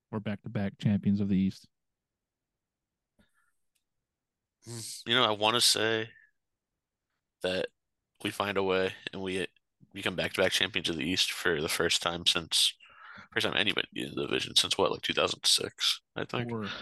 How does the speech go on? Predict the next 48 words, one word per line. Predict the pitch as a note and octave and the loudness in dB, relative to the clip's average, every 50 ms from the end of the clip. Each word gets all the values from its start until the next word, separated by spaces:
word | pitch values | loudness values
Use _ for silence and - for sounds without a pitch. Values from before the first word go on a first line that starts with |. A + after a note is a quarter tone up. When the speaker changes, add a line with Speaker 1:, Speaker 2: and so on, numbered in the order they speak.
| - - - - | -10 -12 -14 -8
Speaker 1:
think | - A#2+ G#2 F#2 | -8 -8 -8 -8
four. | - - G2+ | -8 -8 0
Speaker 2:
Two | G#2 | 2
thousand | A2 A2 G#2 F#2+ | 2 2 2 -2
four. | - - G2 G2 F#2+ F#2+ - - - _ _ _ - - - - - - - _ _ _ _ _ _ _ | -4 0 2 2 2 0 0 -6 -12 _ _ _ -20 -18 -18 -18 -18 -20 -20 _ _ _ _ _ _ _
But | - - - - G1+ - - | 0 0 2 2 0 0 0
I | - G1+ - | -2 -2 0
don't | C2+ C2+ B1+ | 0 -2 -2
think | - B1+ B1+ B1+ | -4 -4 -2 -2
it's | C2 A#1+ - | -4 -4 -4
gonna | - A#1 A1 | -4 -2 -2
happen. | - A#1 A#1 - - - - - - _ _ - - - - - _ _ - | -2 -4 -4 -4 -6 -10 -10 -20 -20 _ _ -16 -16 -16 -16 -18 _ _ -6
I | - | -4
think, | - F#2+ F#2+ - - - - - - - - - - - A#2 A#2 - | -2 -4 -4 -4 -8 -16 -14 -14 -14 -12 -12 -14 -16 -6 -6 -2 2
I | A#2+ | 2
think | A#2+ A2 | 0 2
the | - - | 0 -2
Cowboys | - G2 F#2 E2 E2+ F2 | -2 0 2 2 2 4
are | F#2+ | 2
gonna | G2 F2+ | 2 4
stomp | - - - - F#2 F2+ - - - - - | 4 2 2 2 0 -2 -2 -4 -12 -12 -8
the | - F#2 | -8 -6
Commanders, | - G2+ F#2 F2 D#2+ D#2 E2 E2+ E2+ - | -4 -2 -2 0 2 2 2 2 2 2
and | - A#1+ | 0 0
it's | - - | -2 -2
gonna, | - - - - - | 0 0 0 -2 -2
not | - - - | -4 -8 -4
gonna | - - - | -4 -2 0
be | G1+ G1+ | 0 -2
a | |
question. | - - G1+ - - - - B1 - - - _ _ - - - - - - | 0 0 0 0 0 0 0 -2 -6 -12 -18 _ _ -20 -20 -20 -18 -16 -4
Speaker 1:
What | - C#3+ | 2 2
if | F3+ - | 4 6
I | - C#3+ | 4 4
told | - - C3 A#2+ G#2+ - | 6 8 8 8 8 6
you | - - F2+ - - _ _ _ _ _ _ _ _ _ _ _ _ _ _ _ _ | 4 4 4 2 -4 _ _ _ _ _ _ _ _ _ _ _ _ _ _ _ _
that | - G#2 G2 - - | 2 2 2 2 0
the | - | -6
Cowboys | G#2+ - C#3+ D#3 D#3+ D3 C#3 C3 A#2+ G#2+ - - - | 2 6 8 8 10 10 10 8 8 6 4 0 4
can't | - C#3 B2 - | 6 6 8 8
win | A#2+ A#2 A2+ A2 G#2 F#2+ F#2 G2 - _ _ | 8 8 8 10 8 8 6 4 0 _ _
on | - G#2+ | 4 6
the | G#2 G2 | 6 6
road, | F#2+ G2 G2+ F#2+ F#2 F2+ E2+ E2+ - _ _ _ _ _ | 4 2 2 2 2 0 -2 -6 -10 _ _ _ _ _
and | - A#2 G#2+ | -4 -2 0
they | G#2 G#2+ | 0 0
can't | - - - - C#3+ C#3 A#2 - | -2 0 2 4 4 4 2 2
win | - A#2+ A#2+ A#2 G#2+ F#2+ F2 F2 G2+ | 4 6 8 8 8 8 6 2 0